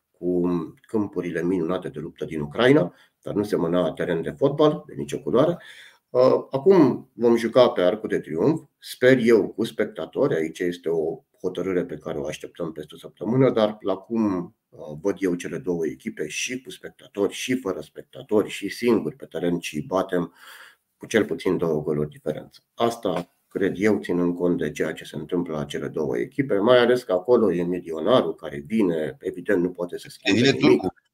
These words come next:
Speaker 2: vine domnul
Speaker 1: Da,
Speaker 2: din
Speaker 1: și-au,
Speaker 2: Turcia.
Speaker 1: da, și-au numit antrenorul analistul video, pentru că știu asta din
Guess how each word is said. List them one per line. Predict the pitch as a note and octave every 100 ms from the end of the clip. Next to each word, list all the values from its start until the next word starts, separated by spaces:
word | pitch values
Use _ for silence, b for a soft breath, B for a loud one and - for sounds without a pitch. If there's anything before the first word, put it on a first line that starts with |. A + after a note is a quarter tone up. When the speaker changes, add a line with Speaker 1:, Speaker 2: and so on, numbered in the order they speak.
| _ _ -
Speaker 2:
vine | A2
domnul | G2+ A#2 A2
Speaker 1:
Da, | A2 F#2
Speaker 2:
din |
Speaker 1:
și-au, | F#2 A2+ G#2+
Speaker 2:
Turcia. | G#2 G#2 G#2 - - - _ _ _ _ _ _ A#2+ A2+
Speaker 1:
da, | G#2
și-au | - B2+ A#2
numit | A2+ B2 C3
antrenorul | A#2 G#2 G2+ G#2+ A#2 G2+ F#2+
analistul | F#2 G2 F#2+ G#2+ F#2+ D2
video, | A2 C3 A2+ F#2+
pentru | F2 F2 -
că | _ -
știu | - A#2+
asta | F2+ - -
din | -